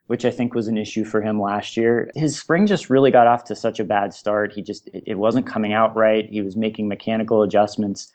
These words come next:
trying to, to, you know, just searching for anything and, and never really found it. And then, you know, as everyone knows, you know, kind of everything that could have gone wrong during the season went wrong.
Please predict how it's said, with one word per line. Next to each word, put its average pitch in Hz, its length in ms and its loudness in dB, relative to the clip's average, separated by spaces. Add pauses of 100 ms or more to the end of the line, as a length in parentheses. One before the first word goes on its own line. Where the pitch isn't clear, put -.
trying 117 420 2
to, 110 240 2
to, 98 320 -6 (220)
you 113 100 -6
know, 104 100 -6
just 101 240 -10
searching 123 420 -2
for 107 220 0
anything 104 580 -4
and, 98 240 -6
and 104 140 -4
never 113 200 0
really 110 280 2
found 107 320 0
it. 107 260 2
And 107 160 0
then, 101 380 -2
you 104 100 -4
know, 92 220 -2 (180)
as 98 180 2
everyone 101 440 2
knows, 98 480 -4
you 101 80 -6
know, 92 320 -6 (120)
kind 107 120 -2
of 85 160 -6
everything 101 340 0
that 92 140 -4
could 151 140 2
have 107 100 2
gone 104 220 2
wrong 95 200 -4
during 117 220 -2
the 104 80 -4
season 92 320 -8
went 92 180 -6
wrong. 92 320 0